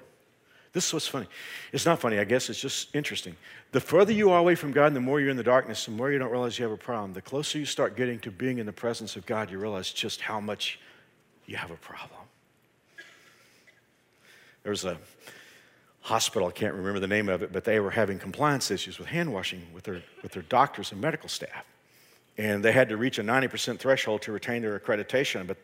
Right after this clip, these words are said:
they, they plateaued at eighty percent. They couldn't get any higher than that. So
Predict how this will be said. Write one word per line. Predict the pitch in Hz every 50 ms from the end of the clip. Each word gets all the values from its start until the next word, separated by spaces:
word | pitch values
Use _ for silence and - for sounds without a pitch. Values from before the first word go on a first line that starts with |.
| _
they, | - 117 117
they | - - 117 107
plateaued | - - 127 107 101 - 131 127 135
at | 120 104 104
eighty | 120 120
percent. | - - 98 - 160 123
They | 107 107
couldn't | - 127 117 110
get | 110 107
any | 98
higher | 107 - 170
than | 156 117
that. | 98 98 101 - -
So | - 120 104